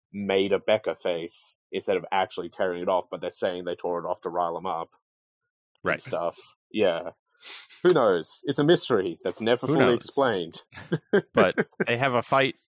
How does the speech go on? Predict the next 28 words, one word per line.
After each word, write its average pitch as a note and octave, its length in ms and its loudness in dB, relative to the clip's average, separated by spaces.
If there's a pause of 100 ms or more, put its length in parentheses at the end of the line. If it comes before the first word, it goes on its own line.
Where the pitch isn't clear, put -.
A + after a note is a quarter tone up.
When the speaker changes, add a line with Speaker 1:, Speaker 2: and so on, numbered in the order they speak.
(140)
Speaker 2:
on G#2 580 0
this, G2 360 -2
like, F2+ 260 2
loader G#2 400 4
crane G#2 520 0 (520)
Speaker 1:
Mm. A#2 320 -2
Speaker 2:
thing D3+ 400 2 (140)
where F#2+ 800 2
the F#2 140 -10
fight A2 340 0
is F#2 180 -2
won G2 640 0
by, D#2+ 680 -2 (380)
uh, D#2 580 -6 (1500)
Joe G2 520 4
sticking G2+ 480 -4
him F#2+ 220 -2
with F2 280 -2
the, E2+ 600 -8
like, D#2 200 -6 (600)
the F#2+ 180 -16
power F#2+ 360 0
line G2 420 0
that F2 140 -2
powers F2+ 340 0
the D#2+ 60 -8
Speaker 1:
Mm. - 40 -16
Speaker 2:
crane A2+ 500 0